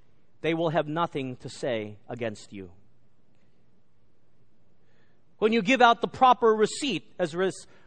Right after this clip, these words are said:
as is required by law, the world will have nothing to say against you. That you may put to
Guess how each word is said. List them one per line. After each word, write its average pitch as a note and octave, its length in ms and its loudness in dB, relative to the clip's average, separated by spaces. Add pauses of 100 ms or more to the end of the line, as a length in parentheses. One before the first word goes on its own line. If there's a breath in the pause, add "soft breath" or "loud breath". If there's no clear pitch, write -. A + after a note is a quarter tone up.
as F3+ 140 0
is E3+ 120 -6
required G3+ 580 2
by E3 180 4
law, E3 420 2 (1500)
the F#3+ 60 0
world F3+ 300 2
will D#3 120 0
have D3 200 -2
nothing D3 440 -6
to - 100 -18
say A#2+ 380 -6
against A#2 460 -12
you. G#2 200 -14 (2500)
That - 180 -10
you G3+ 300 -2
may D#3 220 -2
put - 440 -4
to D4 100 0